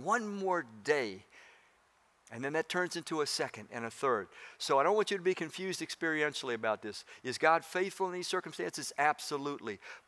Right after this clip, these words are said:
But the feeling sometimes, we still feel very weak when he's giving us just enough to survive this particular ordeal for another hour, another day. So,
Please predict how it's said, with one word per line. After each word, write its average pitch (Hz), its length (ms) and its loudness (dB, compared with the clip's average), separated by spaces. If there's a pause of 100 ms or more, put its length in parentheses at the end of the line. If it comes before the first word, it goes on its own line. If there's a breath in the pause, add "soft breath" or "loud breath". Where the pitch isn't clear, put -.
(160)
But 120 140 0 (160)
the 131 80 -6
feeling 202 720 2
sometimes, 113 800 -4
we 151 100 -6
still 165 320 -2
feel 160 400 -2 (100)
very 190 440 6
weak 120 580 -6 (640 loud breath)
when 131 160 0
he's 127 240 -6
giving 143 300 0
us - 240 -4
just - 500 -2
enough 185 360 -4
to 160 60 -4
survive 143 1120 0 (600 soft breath)
this 147 180 -2
particular 127 760 -2 (180)
ordeal 113 640 -2
for 110 320 -2
another 113 280 0
hour, 95 560 4
another 101 220 -6
day. 92 280 -4 (760 loud breath)
So, 175 320 6